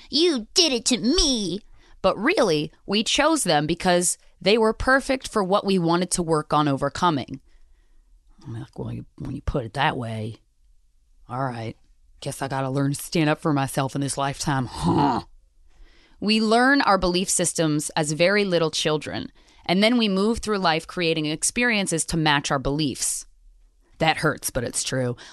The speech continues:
Look back in your own life and notice how often you have gone through the same experience.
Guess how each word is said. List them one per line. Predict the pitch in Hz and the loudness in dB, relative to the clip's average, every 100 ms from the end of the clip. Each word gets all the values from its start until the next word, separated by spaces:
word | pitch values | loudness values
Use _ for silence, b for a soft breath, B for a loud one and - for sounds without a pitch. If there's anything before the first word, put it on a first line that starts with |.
| B | B
Look | 190 269 - | 0 0 2
back | 208 196 196 | 4 4 2
in | |
your | 175 - | 0 2
own | 175 226 | 2 4
life | 202 131 117 - - | 2 0 -2 -8 -4
and | 165 | 0
notice | 180 226 277 | 4 4 2
how | 208 208 | 2 2
often | - 175 - 147 | 4 2 2 -4
you | 139 | -2
have | 156 151 | -4 0
gone | 160 160 | 2 2
through | 156 156 | 0 -4
the | 139 | -2
same | - - 156 156 156 | -2 0 2 2 0
experience. | - - 143 113 98 - - - | -2 -2 -2 -4 -6 -6 -8 -8